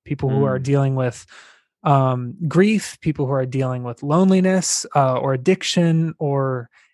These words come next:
Speaker 1: just aging or isolation. Like, there are so many different things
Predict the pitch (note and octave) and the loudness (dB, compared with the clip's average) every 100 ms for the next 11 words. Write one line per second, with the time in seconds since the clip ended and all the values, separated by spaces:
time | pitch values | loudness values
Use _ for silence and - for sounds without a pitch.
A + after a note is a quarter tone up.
0 | _ D#3+ G3+ - - D3 D3 F#3 F#3 G#3+ | _ -2 0 0 -4 -4 0 2 2 0
1 | A3+ A#3+ C#3 - C#3+ - C#3+ D#3 G3+ A3+ | 0 -2 -4 0 0 0 -2 0 0 -4
2 | - E3+ D#3+ F3 D#3+ - - G#3 G#3 G#3 | 0 0 2 2 2 -2 -2 0 0 2
3 | G3+ E3+ E3+ E3 - - E3+ E3 D3+ C#3 | 2 0 0 -2 -6 -2 0 2 0 -2
4 | - | -6